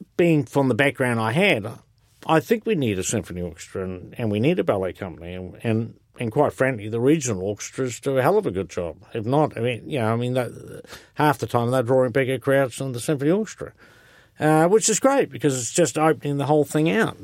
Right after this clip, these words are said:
I mean, the good thing with the re-, symphony orchestras, they can go and play in Napier and Palmerston North and New Plymouth and Hamilton, all the places that don't have a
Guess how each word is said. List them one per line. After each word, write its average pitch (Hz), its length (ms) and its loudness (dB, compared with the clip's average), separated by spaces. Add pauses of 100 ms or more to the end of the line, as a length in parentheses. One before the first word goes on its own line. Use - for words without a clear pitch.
I 139 60 -2
mean, 131 120 2
the 135 80 0
good 143 140 4
thing 127 160 -2
with 107 120 -4
the 117 100 -4
re-, 139 300 2
symphony 101 480 0
orchestras, 107 440 -4
they 139 180 2
can 185 240 0
go 120 160 0
and 90 80 -4
play 98 220 -2
in 90 120 -4
Napier 90 380 -6
and 82 180 -8 (340)
Palmerston 87 600 -6
North 95 320 -8
and 90 200 -12 (440)
New 104 160 -6
Plymouth 98 480 -8
and 95 120 -8
Hamilton, 107 400 -6
all 110 140 0
the 95 60 -6
places 101 360 -4
that 110 80 -10
don't 113 200 0
have 151 240 2
a 90 80 -8